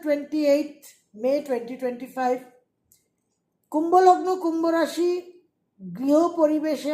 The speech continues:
অশান্তি, গৃহ সুখ শান্তি বিঘ্নিত হওয়া, মায়ের শরীর স্বাস্থ্য নিয়ে কিছু দুশ্চিন্তা, পারিবারিক অন্যান্য সদস্যদের সঙ্গে কিছু মনোমালিন্যতা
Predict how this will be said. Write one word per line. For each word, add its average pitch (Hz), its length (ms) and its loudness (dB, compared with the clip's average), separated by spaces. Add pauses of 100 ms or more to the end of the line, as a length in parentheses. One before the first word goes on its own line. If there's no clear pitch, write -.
(120)
অশান্তি, 269 520 -6 (680)
গৃহ 285 200 4 (200)
সুখ 302 160 -2 (100)
শান্তি 294 320 -6 (100)
বিঘ্নিত 247 360 -8 (140)
হওয়া, 269 240 0 (1900)
মায়ের 277 380 2 (100)
শরীর 320 320 -2
স্বাস্থ্য 285 380 -6
নিয়ে 285 220 -8
কিছু 277 160 -8 (120)
দুশ্চিন্তা, 254 540 -8 (720)
পারিবারিক 311 680 4 (1700)
অন্যান্য 285 480 -2 (540)
সদস্যদের 302 720 -4
সঙ্গে 277 240 -8 (100)
কিছু 247 260 -10
মনোমালিন্যতা 240 800 -6